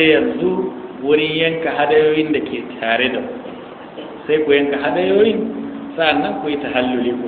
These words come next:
fita daga wannan aikin hajji, saboda an tilasta muku yin haka. Wannan shi ne abin da jumhur suke gani, wato Malikiyya da Shafi'iyya da Hanabila da wasu su.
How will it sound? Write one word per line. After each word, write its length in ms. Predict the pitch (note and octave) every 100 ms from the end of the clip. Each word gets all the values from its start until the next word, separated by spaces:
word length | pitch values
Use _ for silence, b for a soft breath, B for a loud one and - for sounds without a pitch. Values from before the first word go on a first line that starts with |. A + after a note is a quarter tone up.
| -
fita 420 | - G3+ A3 - C3+
daga 140 | C3
wannan 240 | C3+ C3+ C3
aikin 240 | C#3+ C3 C3
hajji, 320 | G3 F#3 F3 - - - - -
saboda 300 | D#3 D3+ C#3
an 140 | C3+ C3+
tilasta 360 | C3+ B2 A#2+ A#2
muku 160 | A#2 A2+ A2
yin 160 | G2+
haka. 240 | G2+ G2 - - - - - - - - - - - - - - -
Wannan 240 | E3 F#3+ E3
shi 120 | F3+
ne 40 | E3+
abin 200 | D3+ F3
da 80 | E3 D#3+ E3 - - - -
jumhur 480 | C3 B2+ D3+ C3+ B2+
suke 240 | - A#2+ G2+
gani, 240 | G2 G2 - - - - - - - -
wato 240 | A#2 A#2 A#2
Malikiyya 640 | A2+ A2+ A2+ D#3 F#3+ F3 C3+
da 80 | A#2
Shafi'iyya 640 | A#2 A2+ A2+ C#3 G3 F#3 C#3+
da 120 | A#2+ A2
Hanabila 480 | A2+ D3 - G3 F3+ -
da 60 | -
wasu 280 | - - -
su. 120 | -